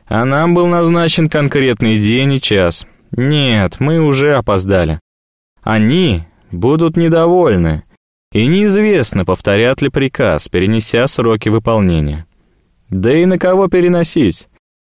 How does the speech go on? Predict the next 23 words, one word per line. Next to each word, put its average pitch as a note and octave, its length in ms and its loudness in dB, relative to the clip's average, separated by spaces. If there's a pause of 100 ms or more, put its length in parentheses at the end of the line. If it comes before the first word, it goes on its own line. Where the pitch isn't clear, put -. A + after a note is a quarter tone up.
(100)
Небесные F3+ 640 2
светила F3+ 460 0
нечасто F3 680 0
выстраивают G2+ 640 2
такую G2 380 0
комбинацию. F#2+ 880 0 (720)
Вы E2+ 320 0
правы. F2+ 460 0 (400)
Силы C#3+ 580 0
у D#3 80 2
нас D3+ 280 -2
есть, B2 420 0
а D#2 120 0
вот D#2+ 220 -2
время... G#2+ 640 -2 (500)
Но G#2+ 260 2
не G3 140 0
хотелось F#3+ 540 0
бы A2+ 160 2
оставлять G#2 600 2
новоявленного A2 840 2
стража G2 480 0
ненаказанным. F#2 920 -2